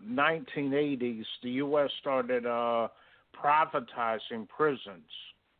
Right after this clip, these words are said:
And, uh, one of the things that came out of the interview was that several, uh, music producing,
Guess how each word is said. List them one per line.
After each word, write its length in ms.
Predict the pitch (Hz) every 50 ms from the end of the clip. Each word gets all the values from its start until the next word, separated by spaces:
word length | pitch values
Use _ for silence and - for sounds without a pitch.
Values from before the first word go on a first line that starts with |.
| _ _ _ _ _ _ _ _ _ _ _ _ _ _ _ _ _ -
And, 920 | 131 139 143 139 135 135 135 135 135 131 131 131 131 131 131 131 127 139
uh, 720 | 143 139 139 139 135 135 135 135 135 135 135 135 135 135 - -
one 240 | 120 139 160 175 175
of 120 | 180 165
the 140 | 165 165 147 - -
things 260 | 165 160 156 156 143 - -
that 200 | - 151 135 117 - -
came 280 | - 147 143 135 135
out 240 | 147 156 165 160 147
of 120 | 139 120
the 120 | 120 131 147
interview 400 | 170 175 170 147 131 135 131 123
was 400 | 117 113 127 127 123 123 120 117 - - -
that 180 | 139 131 127 - - - -
several, 600 | - 170 175 170 - - 175 170 170 165 160 151 _ _ _ _ _ _ _ _ _ _ _ _ _
uh, 920 | - 139 143 143 139 139 139 135 131 131 131 131 131 131 131 131 127 127 127 127 _ _
music 520 | 120 135 143 160 185 196 185 - - 160 135 120 -
producing, 880 | - - 139 117 104 - 156 185 202 - - - - 147 131 123 123